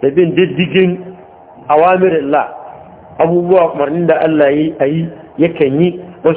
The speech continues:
sinabi nawahihi, da kuma nisantar hane-hane wanda Allah ya hana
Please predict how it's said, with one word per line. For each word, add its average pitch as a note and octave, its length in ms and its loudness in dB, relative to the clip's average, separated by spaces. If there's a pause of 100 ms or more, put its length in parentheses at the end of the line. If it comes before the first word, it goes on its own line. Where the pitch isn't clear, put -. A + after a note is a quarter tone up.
sinabi D3+ 380 0
nawahihi, C3+ 760 0 (280)
da C3+ 100 0
kuma F3 300 0
nisantar F3 760 0
hane-hane F#3 600 -2 (380)
wanda E3 300 2
Allah D#3 240 2
ya D3+ 100 -2
hana D#3 360 -6